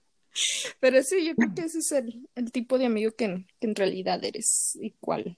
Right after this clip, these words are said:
me has demostrado que eres. <sighs> Así que así se acaba nuestro episodio.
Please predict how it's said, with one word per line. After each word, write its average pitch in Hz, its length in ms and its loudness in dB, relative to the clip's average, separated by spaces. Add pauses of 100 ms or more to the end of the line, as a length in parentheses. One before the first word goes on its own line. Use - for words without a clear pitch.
me 196 160 -6
has 180 120 -6
demostrado 175 600 -4
que - 120 -10
eres. - 360 0 (1400)
<sighs> 285 440 4
Así 247 300 2
que 262 200 4 (240)
así 214 380 0
se - 160 6
acaba 220 340 2
nuestro 208 640 2 (160)
episodio. 220 760 2